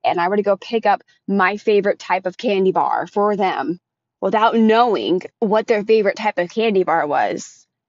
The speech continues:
it's kind of, like, common sense that they may or may not like it.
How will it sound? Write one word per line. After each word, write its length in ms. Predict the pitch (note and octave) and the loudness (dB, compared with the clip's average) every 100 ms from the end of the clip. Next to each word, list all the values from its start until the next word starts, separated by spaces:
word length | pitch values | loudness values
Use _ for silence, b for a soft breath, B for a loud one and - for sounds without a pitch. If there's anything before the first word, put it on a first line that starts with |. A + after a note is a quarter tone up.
| _ _ _ _ | _ _ _ _
it's 160 | A#3+ - | -20 -12
kind 260 | - D4 C#4 | -6 -4 -2
of, 60 | |
like, 200 | B3+ F3 | -2 -4
common 440 | - B3 A3+ F#3 F3 | -4 -2 -2 -2 -4
sense 340 | A#3+ G3+ E3 | -4 -4 -2
that 180 | G3 E3 | -2 0
they 180 | G3 F#3 | 0 0
may 260 | F#3 F3+ | 0 0
or 100 | F3 | 0
may 160 | D#3 D3+ | -2 -2
not 220 | D#3+ - | -4 -2
like 260 | D3 F3 C#3+ | -2 -2 -4
it. 240 | G2+ | -6